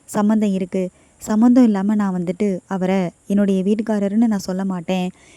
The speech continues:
ஏற்கனவே எனக்கும் அவருக்கும் கோவில்ல கல்யாணம் ஆகிடுச்சு" அப்படின்னு சொல்றாங்க. "என்னடி உளர்ற? நீ சொல்றதெல்லாம் என்னால நம்ப முடியாது" அப்படின்னு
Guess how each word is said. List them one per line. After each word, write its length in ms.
ஏற்கனவே 720
எனக்கும் 340
அவருக்கும் 540
கோவில்ல 560
கல்யாணம் 400
ஆகிடுச்சு" 500
அப்படின்னு 300
சொல்றாங்க. 460
"என்னடி 340
உளர்ற? 480
நீ 160
சொல்றதெல்லாம் 380
என்னால 240
நம்ப 240
முடியாது" 460
அப்படின்னு 300